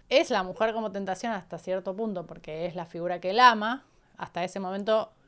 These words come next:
Aang nunca se lo ha dicho igual. Pero es una maestra agua muy poderosa que <laughs> se puede defender y de hecho está peleando bastante bien sola en esa situación. Lo aclaro porque es mi personaje favorito,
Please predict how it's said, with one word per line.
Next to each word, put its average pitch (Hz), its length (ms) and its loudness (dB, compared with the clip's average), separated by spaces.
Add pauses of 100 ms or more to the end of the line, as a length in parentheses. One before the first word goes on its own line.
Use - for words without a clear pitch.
(140)
Aang 196 320 -4
nunca 196 260 -2
se 190 100 -10
lo 180 80 0
ha 196 60 6
dicho 208 300 0
igual. 175 400 0 (160)
Pero 262 160 6
es - 160 2
una 320 160 2
maestra 220 640 0
agua 196 580 0 (220)
muy 247 340 0
poderosa 175 720 -2 (100)
que 285 480 4
<laughs> - 60 -2
se 254 100 4
puede 277 320 12
defender 226 520 2
y 233 100 -4
de 190 100 0
hecho 208 160 -2
está 208 280 2
peleando 208 500 0
bastante 247 680 2
bien 190 440 0 (200)
sola 208 600 4 (320)
en 190 120 -4
esa 208 220 0
situación. 156 540 -10
Lo 208 120 2
aclaro 277 320 6
porque 196 280 0
es 208 100 -2
mi 208 120 -4
personaje 180 580 -2
favorito, 196 680 0